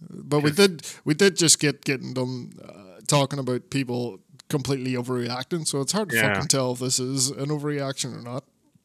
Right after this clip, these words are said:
Speaker 1: Um, like, it, it was a game kept online till two thousand fifteen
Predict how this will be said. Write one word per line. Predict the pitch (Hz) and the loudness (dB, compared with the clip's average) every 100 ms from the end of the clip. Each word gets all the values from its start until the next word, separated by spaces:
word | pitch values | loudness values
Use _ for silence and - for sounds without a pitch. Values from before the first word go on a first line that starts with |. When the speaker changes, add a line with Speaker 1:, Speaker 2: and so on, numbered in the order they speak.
| _ _ _ - - - | _ _ _ -8 -8 -6
Speaker 1:
Um, | - 127 123 120 117 117 - _ _ _ _ _ _ _ - | -8 -6 -4 -6 -8 -12 -18 _ _ _ _ _ _ _ -6
like, | 135 | -4
it, | 127 127 | -4 -2
it | 139 | 0
was | 135 | 2
a | 127 | 2
game | 156 180 196 | 2 2 2
kept | - 170 | 0 0
online | 170 160 143 156 165 | 0 -2 -2 -2 -4
till | - 147 131 - | -2 -2 -2 -4
two | - 143 | -6 -4
thousand | 135 131 131 | -4 -4 -6
fifteen | 139 - 143 131 | -8 -8 -10 -12